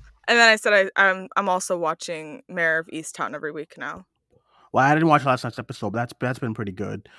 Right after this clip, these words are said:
Speaker 1: Mm-hmm.
Speaker 2: Um, here, here's the thing about Cruel Summer, 'cause I actually understand what you're saying. And I understand where you come from when you say Y A bullshit.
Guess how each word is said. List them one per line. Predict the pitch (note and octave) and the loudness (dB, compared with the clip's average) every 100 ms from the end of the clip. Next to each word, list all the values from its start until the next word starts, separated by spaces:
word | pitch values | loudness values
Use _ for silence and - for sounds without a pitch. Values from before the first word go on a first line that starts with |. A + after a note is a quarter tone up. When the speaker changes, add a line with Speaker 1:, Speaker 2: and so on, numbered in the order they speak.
| - | -16
Speaker 1:
Mm-hmm. | G3 | 0
Speaker 2:
Um, | D3+ E3+ D#3+ | 4 6 4
here, | D#3+ B3 G3+ | 4 4 4
here's | B3+ D4+ | 4 4
the | |
thing | - G#3+ | 2 2
about | F3 D3+ C3+ A#2+ - - - | 4 4 2 0 -8 -20 -4
Cruel | F#3+ D#3+ | 2 4
Summer, | D#3+ D3 A#2 | 4 0 0
'cause | C#3+ | -2
I | C3+ | 2
actually | C#3 D3+ - D3+ G#2 | 2 2 0 0 2
understand | B2+ B2+ - B2 A2 | 0 -4 -4 -2 -2
what | G2+ | -4
you're | G2+ | -4
saying. | - F#2+ - - - _ _ _ | -6 -10 -10 -16 -20 _ _ _
And | A2 A#2+ | -4 0
I | |
understand | B2 C#3 C#3 C3+ B2+ | 0 0 0 -2 -2
where | A2+ | -2
you | A2+ | -4
come | B2 B2 | -4 -4
from | A2 | -4
when | G#2+ | -4
you | G#2+ | -4
say | - G#2+ G2 F#2 - - - G#2+ | -6 -6 -4 -8 -12 -20 -14 -4
Y | A2 A2 | 0 0
A | G#2 | -2
bullshit. | G2 G2+ G#2 - E2+ | -4 -4 -4 -6 -10